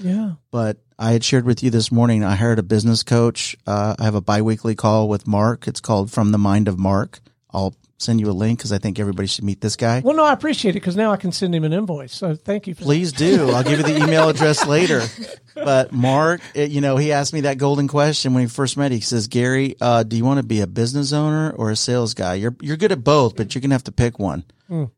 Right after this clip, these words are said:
Speaker 2: And I said, "Business owner." And ever since we did that, my business has just boomed because
Speaker 1: Wow.
Speaker 2: I don't need to be in the trenches with Carlos showing him how to put together a cubicle.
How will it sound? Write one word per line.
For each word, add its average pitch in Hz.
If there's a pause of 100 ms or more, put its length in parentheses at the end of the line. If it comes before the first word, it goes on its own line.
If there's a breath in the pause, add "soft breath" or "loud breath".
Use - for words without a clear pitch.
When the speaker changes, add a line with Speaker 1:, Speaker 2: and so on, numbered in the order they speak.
Speaker 2:
And 110
I -
said, 107
"Business 110
owner." 95
And 98
ever 113
since 123
we 117
did 110
that, 131
my 110
business 104
has 90
just - (480)
boomed 117
because 107 (220 loud breath)
Speaker 1:
Wow. 202
Speaker 2:
I 156
don't 185
need 170
to 151
be 135
in 127
the 113
trenches 127
with 113
Carlos 117
showing 131
him 117
how 120
to 110
put -
together 107
a -
cubicle. 92